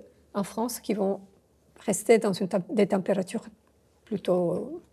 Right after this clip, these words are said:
similaires à celles qui sont là aujourd'hui. Juste un petit peu plus chaud, qui n'est pas mal. <laughs> Mais par rapport à la Belgique, par exemple, là, c'est vraiment une région qui est reconnue, sera une région dans laquelle,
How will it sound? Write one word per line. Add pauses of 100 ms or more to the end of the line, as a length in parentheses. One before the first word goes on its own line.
(180)
similaires
à
celles
qui
sont
là
aujourd'hui. (480)
Juste
un
petit
peu
plus
chaud,
qui
n'est
pas
mal. (540)
<laughs>
Mais
par
rapport
à
la
Belgique,
par
exemple,
là,
c'est
vraiment
une
région (380)
qui
est
reconnue, (140)
sera
une
région
dans
laquelle,